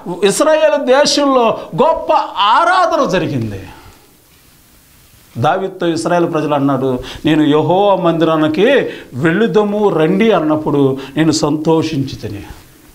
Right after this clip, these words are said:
అంతకుముందు దేవుని యొక్క మందిరాన్ని మానుకున్నారు. ఇశ్రాయేల్ ప్రజల ఆరాధనను మానుకున్నారు. దేవుని సన్నిధికి దూరం అయ్యారు. కానీ దావీదు ద్వారా ఏమయ్యారంటే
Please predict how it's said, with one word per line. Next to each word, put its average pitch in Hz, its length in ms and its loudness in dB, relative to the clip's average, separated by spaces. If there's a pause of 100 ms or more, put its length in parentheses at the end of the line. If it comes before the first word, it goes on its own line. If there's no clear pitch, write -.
(220)
అంతకుముందు 190 680 0 (240)
దేవుని 226 460 0
యొక్క 226 160 0
మందిరాన్ని 233 720 2
మానుకున్నారు. 110 840 -4 (720)
ఇశ్రాయేల్ 254 520 2
ప్రజల 254 240 2
ఆరాధనను 254 760 2
మానుకున్నారు. 156 720 0 (240)
దేవుని 262 400 2
సన్నిధికి 247 420 0
దూరం 294 600 2
అయ్యారు. 311 720 0 (140)
కానీ 165 440 0 (200)
దావీదు 196 600 0
ద్వారా 156 600 2 (180)
ఏమయ్యారంటే 147 1080 0